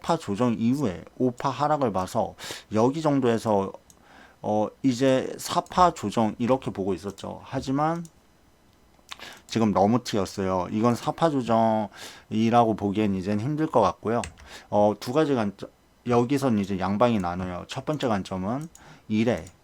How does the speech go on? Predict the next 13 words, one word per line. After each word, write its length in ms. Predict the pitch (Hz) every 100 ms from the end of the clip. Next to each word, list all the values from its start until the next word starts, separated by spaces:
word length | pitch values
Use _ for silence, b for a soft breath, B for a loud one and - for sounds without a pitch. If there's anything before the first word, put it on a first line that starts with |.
| _ -
이, 240 | 135 139 - _
아니, 240 | - 104 82 B B -
여기까지가 840 | 104 113 139 - 123 107 120 110 90
임펄스 480 | 135 147 165 160 143
관점이 380 | 110 101 107 104
끝나서 600 | - 127 110 110 139 135
일에, 400 | 117 104 107 80 - B B B B B -
이에, 420 | 151 113 90 120 _ _
삼에, 340 | - - 151
사에, 220 | 147 120 101
오로 500 | 110 113 113 131 139
내려가는 520 | 98 98 110 104 90
관점. 340 | 90 92 -